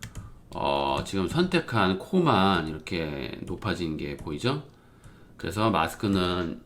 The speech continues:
이런 용도로 활용할 수가 있고요. 또 전 시간 알려드렸던 W E R 아무거나 하나 누르면 이와 같이 조절키가 나오죠. 조절키로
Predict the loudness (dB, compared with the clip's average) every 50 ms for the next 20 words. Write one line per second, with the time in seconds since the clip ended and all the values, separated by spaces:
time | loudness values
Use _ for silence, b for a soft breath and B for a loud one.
0 | -10 -6 -2 2 4 4 6 4 4 4 2 0 0 0 2 4 6 6 4 4
1 | 0 -2 0 2 2 4 2 2 0 -2 -2 -2 -2 -4 -4 -2 2 2 4 2
2 | 2 -2 -8 B B B B B B B B B B B B B B B -2 2
3 | 4 6 8 8 8 8 6 8 8 8 8 8 6 6 8 10 10 10 10 10
4 | 8 6 6 6 2 2 2 4 6 6 8 8 6 4 4 4 2 2 4 6
5 | 6 6 6 6 6 6 4 6 6 8 8 8 8 6 4 2 2 2 2 2
6 | 2 2 2 2 0 0 0 0 0 0 0 0 0 0 0 0 -2 -2 -2 -2
7 | -4 -4 -4 -6 -6 -6 -6 -4 -2 -2 -2 -4 -4 -4 -2 -2 -2 -4 -4 -2
8 | -2 0 -2 -2 -4 -6 -4 0 2 2 2 2 -2 -2 0 4 6 8 8 6
9 | 6 2 -4